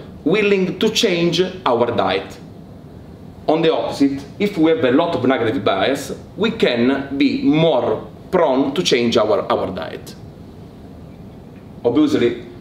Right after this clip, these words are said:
we should evaluate it in, uh, in really long time span. So, what about gut similarity? A, B, C, D are, like, the different windows, time windows that we analyzed for, for feedbacks.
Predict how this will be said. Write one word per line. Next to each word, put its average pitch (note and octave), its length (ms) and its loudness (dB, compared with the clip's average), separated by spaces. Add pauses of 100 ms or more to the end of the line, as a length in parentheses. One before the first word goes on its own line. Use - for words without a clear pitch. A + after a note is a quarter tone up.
(120)
we C3 80 4
should D#3 240 2
evaluate B2+ 580 2
it B2 220 0
in, A2+ 160 0
uh, A2 240 0
in A#2 220 4
really C3 200 4
long A#2 300 2
time G#2 160 0
span. - 340 -8 (520)
So, - 380 0
what D#3+ 180 2
about F#3 320 0
gut - 180 2
similarity? A2+ 720 2 (480)
A, D#3 220 4
B, E3 140 0
C, E3 260 -2
D F#3+ 160 4
are, - 180 2
like, B2+ 280 4
the A#2+ 60 4
different B2+ 360 2
windows, A#2+ 380 4
time B2 180 2
windows A#2+ 280 4
that A#2 120 0
we A#2 140 4
analyzed A2+ 720 0
for, A2+ 240 2
for B2+ 320 2
feedbacks. A2 520 -2